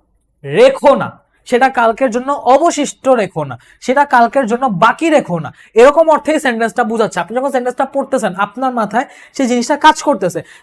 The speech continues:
যেখানে বলা হচ্ছে যে তুমি যেটা আজকে করতে পারো এটা কখনোই কালকের জন্য ফেলে রাখবা না। So ফেলে রাখবা না,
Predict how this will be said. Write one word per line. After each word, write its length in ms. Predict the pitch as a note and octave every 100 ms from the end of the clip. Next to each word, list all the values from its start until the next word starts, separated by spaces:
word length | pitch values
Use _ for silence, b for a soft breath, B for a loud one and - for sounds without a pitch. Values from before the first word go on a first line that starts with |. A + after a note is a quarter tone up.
| G3
যেখানে 320 | G#3 B3+ D4 D4
বলা 200 | B3 D#4
হচ্ছে 380 | D4 C#4 D4 D#4
যে 180 | A3 G#3+ B B
তুমি 180 | C4 D4+
যেটা 180 | D#4+ D4+
আজকে 280 | C4+ - D#4
করতে 260 | D4 C#4+
পারো 140 | C#4 C#4
এটা 140 | C#4+
কখনোই 380 | C#4 C4+ C#4 E4+
কালকের 380 | - A#3+ A3+ C#4
জন্য 420 | A3+ A#3+ C4+ D#4+ D#4
ফেলে 240 | A#3+ A3+
রাখবা 400 | A3 F#3 F#3 G3
না। 200 | G#3+ G#3 b b _
So 60 | C4
ফেলে 400 | - D4 D#4+ E4
রাখবা 360 | D4 G#3+ F#3 E3+
না, 180 | D3